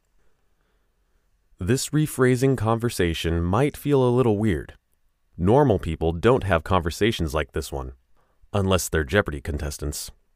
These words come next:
But turning these potential problems into questions makes them easier to track,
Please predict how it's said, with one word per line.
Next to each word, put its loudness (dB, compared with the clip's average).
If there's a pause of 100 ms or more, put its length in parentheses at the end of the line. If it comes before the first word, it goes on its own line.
(380)
But -2
turning 2
these 0
potential 0
problems 2
into 0
questions -2
makes -2
them 0
easier -2
to -8
track, -2